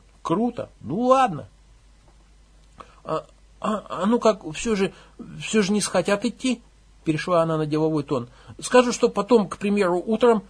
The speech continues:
че тогда?» «Да пойдут», заверил Хронов. «А если вдруг не пойдут?» Витька сунул руку в внутренний карман своего защитного френча и достал оттуда травматический пистолет Ромину осу. «Во, видала?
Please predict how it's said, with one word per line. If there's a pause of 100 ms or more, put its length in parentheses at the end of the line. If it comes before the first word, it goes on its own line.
(160)
че
тогда?» (520)
«Да
пойдут», (160)
заверил
Хронов. (320)
«А
если
вдруг
не
пойдут?» (1200)
Витька
сунул
руку
в
внутренний
карман
своего
защитного
френча
и
достал
оттуда
травматический (340)
пистолет
Ромину
осу. (260)
«Во,
видала?